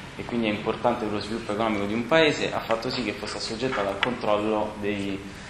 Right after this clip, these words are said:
degli stati. Ehm, sono stati anche, ehm, diciamo, forniti, eh, finanziamenti continui,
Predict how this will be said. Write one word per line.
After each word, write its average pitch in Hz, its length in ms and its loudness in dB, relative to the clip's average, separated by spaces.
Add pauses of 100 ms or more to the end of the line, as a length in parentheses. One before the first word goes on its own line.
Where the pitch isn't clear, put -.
(160)
degli 98 180 -4
stati. 87 420 0 (300)
Ehm, 101 840 0
sono 117 180 0
stati 113 280 4
anche, 107 600 4
ehm, 95 680 0 (480)
diciamo, 107 320 2
forniti, 110 680 0
eh, 98 340 0
finanziamenti 107 840 0
continui, 104 640 -2